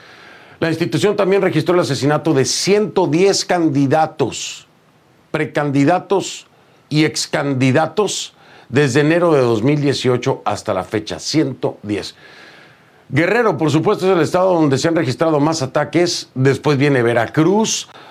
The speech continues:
Guanajuato y Oaxaca. Ninguna agrupación política, ninguna, porque ya ve que usted había de, de, del pan, de Morena, en fin, ninguna agrupación política se salva de esta violencia,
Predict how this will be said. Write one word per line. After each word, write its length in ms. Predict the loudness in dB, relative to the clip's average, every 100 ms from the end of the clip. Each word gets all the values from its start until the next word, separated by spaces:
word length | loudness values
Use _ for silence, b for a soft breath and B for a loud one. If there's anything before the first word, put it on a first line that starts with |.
| B
Guanajuato 1000 | -4 0 0 -2 0 2 2 0 -2 -2 0
y 140 | 0
Oaxaca. 760 | 2 0 0 -2 -6 -4 -8 -10 b b b b b b b b b _ _
Ninguna 420 | 0 2 2 2
agrupación 420 | 2 2 0 0 0
política, 540 | 0 -2 -2 -4 -8 -12 _ _ 0
ninguna, 460 | 2 2 0 -2 -10 _ _
porque 180 | -6 0
ya 100 | 2
ve 80 | 0
que 60 |
usted 260 | 0 0 2
había 220 | 2 2
de, 200 | 0 -2
de, 180 | -6 -12 -10
del 240 | -8 -6
pan, 400 | -4 -4 -4 -6
de 100 | -8
Morena, 540 | -8 -2 0 0 0 -2
en 80 |
fin, 160 | 0 2
ninguna 320 | 2 0 0
agrupación 380 | -2 -4 -6 -6
política 400 | -4 -6 -6 -6
se 100 | -6
salva 240 | -4 -2
de 60 | -4
esta 160 | -4 -6
violencia, 420 | -4 -6 -8